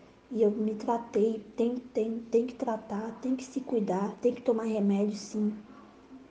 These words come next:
tratamento sim, saúde sim.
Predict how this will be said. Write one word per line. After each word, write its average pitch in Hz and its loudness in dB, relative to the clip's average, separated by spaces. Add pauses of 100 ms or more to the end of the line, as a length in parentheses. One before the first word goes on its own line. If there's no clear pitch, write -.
tratamento 220 2
sim, 202 2 (240)
saúde 220 4
sim. 190 -4